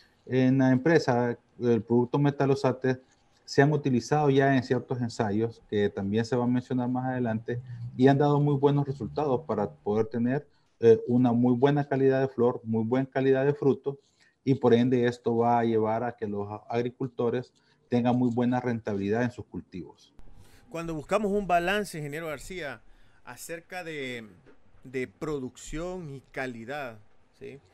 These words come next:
Speaker 2: Eh, el productor por lo general se enfoca, eh, en producir, producir, producir, pero también, eh, busca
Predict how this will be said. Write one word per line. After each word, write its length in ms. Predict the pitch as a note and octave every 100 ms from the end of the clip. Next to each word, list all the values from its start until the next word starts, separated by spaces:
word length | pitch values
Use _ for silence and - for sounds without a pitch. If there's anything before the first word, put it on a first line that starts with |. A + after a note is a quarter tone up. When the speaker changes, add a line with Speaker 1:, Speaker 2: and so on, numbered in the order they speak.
| _ _ _
Speaker 2:
Eh, 420 | - B2 A#2+ A#2+
el 140 | - C#3
productor 720 | - A#2+ B2+ A#2+ - D#3 D#3+
por 120 | D#3
lo 100 | C#3+
general 480 | C3 A#2 B2 D#3+ E3+
se 200 | _ -
enfoca, 640 | A#2 G#2+ D3 D#3+ E3 E3+ E3 _ - _ _ -
eh, 220 | B2+ A#2+
en 160 | C#3 C3
producir, 580 | B2 A#2 - D#3+ E3+ E3+
producir, 600 | C#3 A#2 A2 D#3 D#3+ D3+
producir, 540 | A#2+ A2+ - E3 A#2+ _ _ _
pero 160 | D3 D#3
también, 480 | F3 F3 G#3 G#3 G3 -
eh, 240 | C#3 C#3 C3+ C#3 B2+
busca 680 | D#3 B3 G#3+ - D3+ D3+